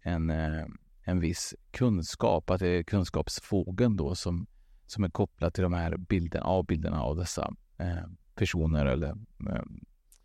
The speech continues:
vad ska jag kalla dem, präster eller kungar och så vidare. Och då börjar man tänka lite grann typ att, ja, men det,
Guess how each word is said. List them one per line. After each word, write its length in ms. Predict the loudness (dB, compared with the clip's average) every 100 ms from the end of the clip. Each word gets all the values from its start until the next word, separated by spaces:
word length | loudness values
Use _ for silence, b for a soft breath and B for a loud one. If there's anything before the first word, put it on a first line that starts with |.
| _ _ _
vad 160 | -2 0
ska 160 | 0
jag 60 | 2
kalla 100 | 2
dem, 160 | 0
präster 460 | -2 -4 -4 -2 0
eller 280 | 0 -2 -6
kungar 440 | -2 0 0 -2 -4
och 120 | -2
så 100 | -2
vidare. 280 | 0 -2 -6 -14 _ _ _ -20 _ 2
Och 100 | 4
då 100 | 6
börjar 200 | 6 6
man 100 | 6
tänka 260 | 4 4
lite 160 | 4 4
grann 200 | 4 2
typ 160 | 0
att, 120 | 0 2
ja, 240 | 4 4
men 180 | 4 4
det, 220 | 2